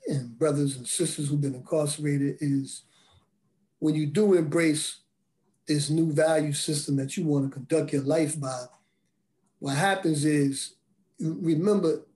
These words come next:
you've been responding to things one way for so long that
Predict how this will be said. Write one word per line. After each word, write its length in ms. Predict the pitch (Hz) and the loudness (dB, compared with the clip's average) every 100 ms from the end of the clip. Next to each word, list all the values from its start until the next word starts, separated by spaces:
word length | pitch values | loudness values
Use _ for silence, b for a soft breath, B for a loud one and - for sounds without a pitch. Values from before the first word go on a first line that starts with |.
| _ _ | _ _
you've 220 | 151 185 | -4 0
been 180 | 185 185 | 2 2
responding 640 | 143 - - 185 185 165 | 2 -2 0 2 2 0
to 140 | 147 151 | 0 -4
things 640 | 147 165 156 139 135 - _ _ _ _ _ _ _ | -2 0 2 0 -4 -12 _ _ _ _ _ _ _
one 280 | 151 156 147 | 0 2 4
way 200 | 165 156 | 4 2
for 140 | 151 | -2
so 240 | 143 - 160 | -4 0 2
long 500 | 143 175 160 139 - _ _ _ _ _ _ _ _ _ _ _ | 2 2 2 -2 -8 _ _ _ _ _ _ _ _ _ _ _
that 340 | 147 143 135 | -2 -2 -2